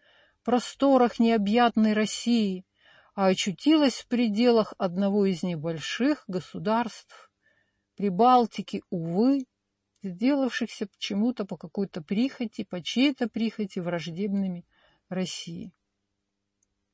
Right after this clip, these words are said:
Впрочем, как и Украина, которая не Малороссия. Дедушка графа Федора Артуровича Келлера,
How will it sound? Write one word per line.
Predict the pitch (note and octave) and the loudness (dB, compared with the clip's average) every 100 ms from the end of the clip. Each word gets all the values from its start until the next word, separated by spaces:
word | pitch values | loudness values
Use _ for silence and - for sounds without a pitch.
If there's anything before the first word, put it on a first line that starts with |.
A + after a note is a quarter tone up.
| _ _ _ _ _ _ _ _ _ _ _ _ _ _ _ _ _ _ _ _ | _ _ _ _ _ _ _ _ _ _ _ _ _ _ _ _ _ _ _ _
Впрочем, | - D4+ E4 B3 | -2 0 2 0
как | - G#3 G3+ - | 2 0 0 -10
и | - F3+ - _ _ - | -8 -8 -8 _ _ -12
Украина, | F#3 - G3 A3+ C#4 A#3+ | -8 0 2 4 4 2
которая | F3+ - G#3+ G#3 G3+ - | 0 -2 0 0 0 -2
не | B3+ C#4 | 2 6
Малороссия. | C4+ A#3 G3+ F#3+ F3+ D#3+ - F3+ G3+ | 8 6 6 4 0 -2 -8 -12 -12
Дедушка | A#3+ F#3+ D4+ C#4 - A#3+ | -8 0 2 2 2 0
графа | G#3+ B3+ - A3 | 2 0 0 -4
Федора | - B3+ G#3 G3 | 0 0 0 -2
Артуровича | F#3+ A3 G#3+ G3 - - | -2 -2 -2 -4 -6 -8
Келлера, | - D4 D4+ F3 - | -2 0 0 -4 -8